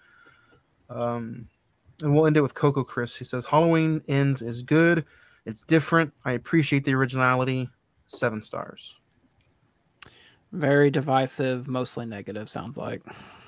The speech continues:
Speaker 1: Yeah. Mostly negative. It ki-, but, you know, it kinda sounded the same from, uh, from Halloween Kills. So,
Speaker 2: Yeah.
Speaker 1: you know, throughout the end, you know, everybody has their rights, and as, as long as they continue to send it in,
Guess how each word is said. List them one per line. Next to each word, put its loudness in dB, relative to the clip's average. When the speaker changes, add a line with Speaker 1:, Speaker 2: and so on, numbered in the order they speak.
Speaker 1:
Yeah. -14
Mostly -10
negative. -16
It -16
ki-, 0
but, 2
you 2
know, 2
it 0
kinda 0
sounded -2
the -8
same -2
from, -4
uh, 0
from -12
Halloween 0
Kills. -6
So, -4
Speaker 2:
Yeah. -2
Speaker 1:
you -2
know, -4
throughout -2
the -2
end, 0
you -4
know, -4
everybody 0
has 0
their 0
rights, -2
and -6
as, -12
as -8
long 0
as 0
they 2
continue -6
to -2
send 0
it 2
in, 0